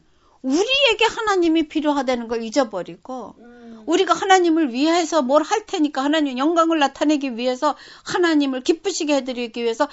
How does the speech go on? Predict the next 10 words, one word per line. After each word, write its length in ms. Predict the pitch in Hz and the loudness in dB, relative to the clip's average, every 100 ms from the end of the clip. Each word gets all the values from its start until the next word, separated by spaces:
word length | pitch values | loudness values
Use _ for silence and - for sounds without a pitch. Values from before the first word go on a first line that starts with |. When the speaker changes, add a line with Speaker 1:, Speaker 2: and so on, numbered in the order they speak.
| - | -8
Speaker 1:
하나님에게 540 | - 392 330 269 262 277 | -4 2 4 2 -2 -4
뭘 160 | 285 | -6
자꾸 260 | 302 - 359 | -10 -12 -12
달라 420 | - 175 208 247 | -8 -8 -6 -8
그럽니다. 540 | 240 185 120 - - _ _ _ _ _ | -8 -12 -14 -18 -20 _ _ _ _ _
아니, 280 | - 214 269 - - - - | -14 -10 -10 -12 -20 -20 -14
하나님을 680 | - 466 440 415 381 392 311 | -6 0 2 4 2 2 0
기쁘시게 520 | 320 - 320 339 320 | -2 0 -6 -2 -4
해드리는 460 | 262 262 262 240 233 | -4 -6 -6 -8 -8
거는 280 | 240 302 | -2 -2